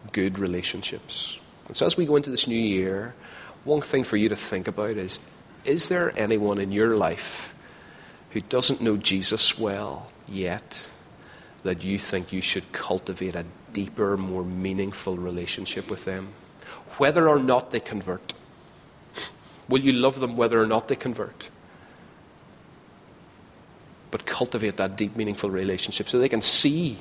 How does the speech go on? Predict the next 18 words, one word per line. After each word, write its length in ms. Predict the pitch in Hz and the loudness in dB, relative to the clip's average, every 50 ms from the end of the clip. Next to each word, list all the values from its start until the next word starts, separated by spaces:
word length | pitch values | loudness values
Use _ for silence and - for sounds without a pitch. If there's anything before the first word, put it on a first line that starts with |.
| - - | -6 -2
the 80 | 120 | 0
difference 380 | 110 120 110 - 127 113 104 - | 2 2 2 0 0 -2 0 0
Jesus 340 | - 117 107 - 117 - - | 0 2 2 2 2 2 2
makes 220 | 110 104 - - | 2 2 2 0
in 60 | 113 104 | 0 2
your 120 | 101 95 | 0 0
life, 480 | 92 90 92 98 - - - - - - - - - - - - - - - - - - - - - - - | 0 -2 -4 -6 -8 -14 -14 -16 -16 -18 -20 -20 -20 -20 -20 -20 -20 -20 -20 -20 -20 -20 -20 -20 -16 -4 0
so 260 | - - - 113 107 | 2 4 4 4 4
that 180 | 104 98 95 | 2 0 0
you 160 | 92 101 104 107 | 0 -2 -2 0
may 240 | 104 104 101 98 | 0 0 0 0
have 240 | 95 - - 95 90 | 0 -2 -2 -4 -4
naturally 840 | 98 95 98 98 101 107 104 107 107 - - - - 110 92 92 92 | -4 -6 -4 -2 0 2 2 2 2 2 0 2 2 0 -2 -2 -2
opportunities 600 | 92 90 - - - - 95 92 90 92 90 - | -4 -4 -4 -6 -6 -6 -6 -6 -6 -4 -4 -2
to 80 | - - | 0 2
speak 320 | - - - 90 92 - - | 0 0 0 -2 -8 -10 -12
for 140 | - - - | -12 -12 -12
him. 180 | 92 - 107 | -12 -12 -14